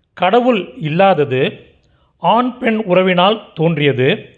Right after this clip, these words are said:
காமத்தை காரணமாக கொண்டது என்பதை தவிர வேறென்ன என்று அவர்கள், அதாவது அசுர இயல்பினர்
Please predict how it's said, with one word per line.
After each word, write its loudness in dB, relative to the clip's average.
காமத்தை -2
காரணமாக 0
கொண்டது -2
என்பதை 0
தவிர 2
வேறென்ன 0
என்று -2
அவர்கள், 0
அதாவது 2
அசுர 0
இயல்பினர் -2